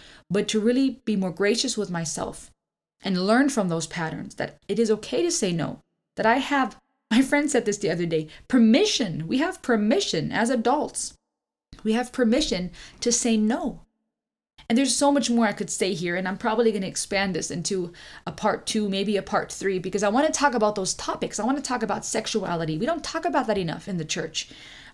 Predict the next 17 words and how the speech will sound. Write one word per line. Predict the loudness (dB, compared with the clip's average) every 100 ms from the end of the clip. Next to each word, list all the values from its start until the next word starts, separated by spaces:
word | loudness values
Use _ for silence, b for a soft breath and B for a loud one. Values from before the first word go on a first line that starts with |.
| -6
Um, | -2 -2 -2 B B 0
I |
wanna | 2 2
talk | 0 0
about | 2 0 0 -4 -14 B B _ _ _ _ -2
motherhood, | 2 4 4 4 0 -4 -8
how | -4 -4
hard | 0 4 4
it | 4 0
is, | -2 -4
you | -2
know? | 0 0 -2 B B B _
My, | 2 2 2
my | 0 0
six-year-old, | 0 -2 0 2 2 0 -2 -4
you | -4
know, | -2 -2 -6